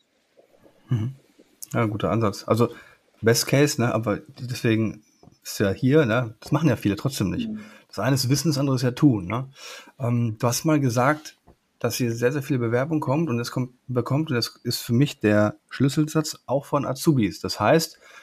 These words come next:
Speaker 1: wir reden da über verschiedene Altersklassen und auch verschiedene Anforderungen, verschiedene Motivlagen, auch im Leben, ne? Der eine will seinen ersten Führerschein haben, also, oder den zweiten, wenn er vorher Moped gemacht hat, und der eine will eigentlich seine Familie, ähm,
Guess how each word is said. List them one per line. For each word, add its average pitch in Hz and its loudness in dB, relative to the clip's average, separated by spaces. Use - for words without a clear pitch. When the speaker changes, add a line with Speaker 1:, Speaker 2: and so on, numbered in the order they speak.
Speaker 1:
wir 127 2
reden 139 4
da 131 6
über 127 4
verschiedene 127 0
Altersklassen 156 -2
und 127 0
auch 110 -4
verschiedene 101 -2
Anforderungen, 143 0
verschiedene 120 0
Motivlagen, 147 0
auch 110 0
im 104 0
Leben, 127 6
ne? 110 0
Der 107 2
eine 117 0
will 123 0
seinen 117 0
ersten 104 -2
Führerschein 143 2
haben, 147 0
also, 95 -6
oder 92 -2
den 95 -8
zweiten, 123 4
wenn 123 2
er 113 0
vorher 113 0
Moped 127 0
gemacht 131 0
hat, 131 2
und 120 -2
der 101 2
eine 117 0
will 117 2
eigentlich 117 2
seine 117 2
Familie, 120 2
ähm, 95 -4